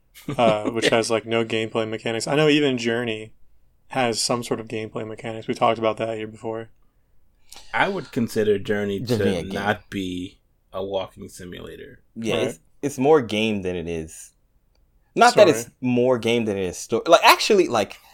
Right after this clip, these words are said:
Speaker 3: I think Journey is, like, the perfect example of, like, a s-, single player story focused game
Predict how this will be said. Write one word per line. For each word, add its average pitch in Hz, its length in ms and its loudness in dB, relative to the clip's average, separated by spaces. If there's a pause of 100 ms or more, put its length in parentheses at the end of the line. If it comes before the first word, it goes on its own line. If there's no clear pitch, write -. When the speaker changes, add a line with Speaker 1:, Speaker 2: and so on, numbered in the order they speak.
(220)
Speaker 3:
I 147 60 2
think - 300 0 (540)
Journey 113 800 2 (500)
is, 123 240 0
like, 113 200 4
the - 80 0
perfect 147 500 -2
example 104 840 -4 (180)
of, 90 640 -4 (380)
like, 98 300 0
a 110 120 2
s-, - 240 -10 (160)
single 135 400 2
player 113 380 0
story 113 440 -2
focused 107 540 -6
game 101 400 -6